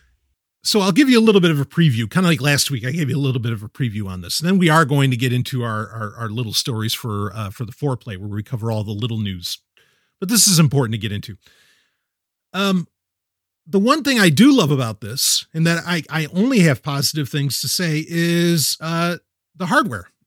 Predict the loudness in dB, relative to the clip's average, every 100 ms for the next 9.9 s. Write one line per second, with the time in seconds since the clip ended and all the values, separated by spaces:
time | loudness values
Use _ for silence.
0 | _ -4 0 0 0 0 0 0 0 -2
1 | -4 -6 -2 -2 0 0 0 0 -2 -4
2 | -10 -8 -4 -4 -6 -6 -4 -2 -4 -6
3 | -4 -6 -2 -2 -2 -4 -16 _ _ _
4 | _ _ -6 0 2 2 2 2 2 0
5 | 2 0 -2 -6 _ _ _ _ _ _
6 | _ -6 -4 -4 -8 _ _ 0 0 0
7 | 2 2 2 2 2 4 4 4 4 4
8 | -2 -4 0 0 0 -2 -4 -6 -6 -6
9 | -4 -4 -6 -10 -10 -8 -2 0 0